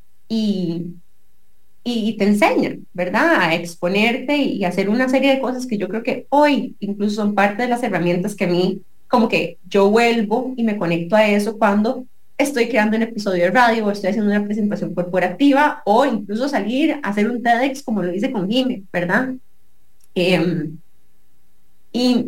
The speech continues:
me da curiosidad, ¿verdad? ¿Qué tipo de herramientas o cuáles fueron aquellas cosas que vos tuviste en tu crianza o en tu crecimiento joven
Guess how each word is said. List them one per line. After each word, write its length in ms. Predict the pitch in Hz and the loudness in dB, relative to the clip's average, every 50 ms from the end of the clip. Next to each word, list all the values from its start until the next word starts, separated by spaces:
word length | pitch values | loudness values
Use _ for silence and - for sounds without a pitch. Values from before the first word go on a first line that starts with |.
| - 147 | -2 0
me 400 | 262 233 214 208 214 208 202 - - | 2 4 4 6 4 4 2 0 2
da 260 | - 208 214 226 220 | 4 4 4 4 4
curiosidad, 720 | - 320 262 262 302 294 - 320 320 320 294 277 277 - 233 | 2 0 0 0 -2 -2 2 2 4 4 4 4 2 2 -2
¿verdad? 380 | 180 165 180 208 214 - - - | -4 -2 0 0 0 -2 -4 -8
¿Qué 480 | - 233 220 226 247 269 262 262 - - - - - - - - - | -6 -4 -4 -4 -4 -6 -6 -8 -12 -16 -18 -18 -18 -20 -14 -6 -2
tipo 380 | 277 285 285 - 294 277 277 | -2 -2 -2 0 0 2 4
de 140 | 285 294 269 | 4 4 2
herramientas 540 | 208 202 196 190 208 226 226 226 226 226 226 | 2 2 0 2 2 0 0 0 -2 -4 -4
o 120 | 196 - | -4 -2
cuáles 260 | - 240 233 262 262 262 | 0 2 2 2 2 0
fueron 220 | 262 269 285 285 | 0 2 2 2
aquellas 360 | 277 277 202 196 226 226 - | 0 0 -2 -4 -4 -6 -6
cosas 400 | - - 233 226 226 220 214 208 | -2 0 0 0 0 0 -2 -4
que 80 | - 190 | -4 -4
vos 200 | 185 185 185 180 | -4 -4 -4 -4
tuviste 600 | 220 226 226 233 220 - - - - 175 156 180 | -4 -2 -2 -2 -2 -4 -6 -6 -6 -4 -2 -2
en 300 | 185 185 185 185 - - | 0 0 -2 -4 -6 -4
tu 380 | - 185 180 170 175 170 170 | -2 0 2 2 2 2 2
crianza 520 | 170 208 202 214 220 226 226 226 226 240 233 | 2 2 4 4 4 4 4 2 2 0 0
o 60 | 185 | 0
en 140 | 170 185 180 | 0 0 -2
tu 100 | 175 160 | -2 -2
crecimiento 720 | 160 175 180 - 165 170 170 185 185 196 196 - 226 233 | -2 -2 -2 0 2 2 2 2 2 0 0 0 0 2
joven 500 | 247 247 233 208 185 180 208 233 - | 4 4 6 6 4 2 0 -2 -4